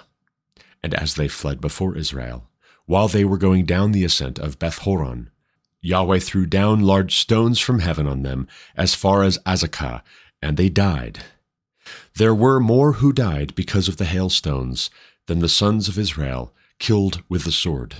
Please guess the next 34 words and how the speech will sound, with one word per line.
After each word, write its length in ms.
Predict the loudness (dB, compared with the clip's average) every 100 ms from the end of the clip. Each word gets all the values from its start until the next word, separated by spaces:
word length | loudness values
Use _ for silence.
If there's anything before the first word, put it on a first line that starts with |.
| -20 _ _ _ _ -20 -20 -14 -4
At 160 | -2 0
that 180 | 0
time, 440 | 2 2 2 -2 -10 _ -2
Joshua 400 | 0 0 0 0
spoke 460 | 0 0 -2 -2
to 120 | -4
Yahweh 500 | -2 -2 -4 -4 -6 -8 _ _ _ -6
in 220 | 0 0
the 100 | 0
day 380 | 0 0 0 -2 _ -4
when 160 | 0
Yahweh 320 | 0 0 -2
gave 360 | -2 0 0 0
the 140 | -2
Amorites 480 | -2 -2 -4 -4 -6 -2
over 300 | 2 4 2
to 160 | 0 -4
the 100 | -2
sons 380 | -2 0 0
of 140 | -2 -4
Israel, 560 | -6 -8 -8 -10 -12 _ _ _ _
and 100 | -8
he 100 | -2
said 440 | 0 0 -2 -4 -10 -4
in 100 | -2
the 80 | 0
sight 360 | 0 0 -2
of 100 | -2
Israel, 600 | -4 -4 -6 -8 -8 -12 _ _ _ _ _ -20 -20 _ _
"Sun, 500 | -2 0 2 0 -2 _ _ -8
stand 540 | -4 0 2 2 2
still 480 | 0 2 2 2 -2
at 180 | -8 -4
Gibeon, 560 | -4 -2 -2 -4 -8